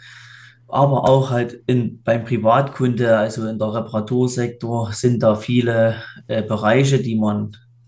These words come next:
können muss. Und zum Schluss hin versuchen wir dann immer lehrlingsspezifisch dann gewisse Teile, die man vielleicht gut macht, die herausstechen, dann auch in diese welche Richtung zu gehen.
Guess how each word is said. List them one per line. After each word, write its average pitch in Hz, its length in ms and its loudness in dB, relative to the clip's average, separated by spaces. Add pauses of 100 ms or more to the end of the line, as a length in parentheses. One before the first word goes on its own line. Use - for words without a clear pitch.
(320)
können 143 460 4
muss. 175 460 4 (340)
Und 120 220 0
zum 113 180 -4
Schluss 143 380 4
hin 139 180 4
versuchen 123 400 0
wir 120 140 2
dann 113 100 -4
immer 123 540 0 (300)
lehrlingsspezifisch 117 1040 -2
dann 107 360 -4
gewisse 113 380 -2
Teile, 113 380 0
die - 120 -4
man 107 160 -4
vielleicht - 460 -4
gut 143 260 2
macht, 120 400 0 (540)
die 117 140 -2
herausstechen, 117 800 0
dann 107 220 -2
auch 107 140 -8
in 107 120 -6
diese 110 300 -4
welche 104 320 0
Richtung 107 320 -6
zu - 140 -10
gehen. 87 360 -4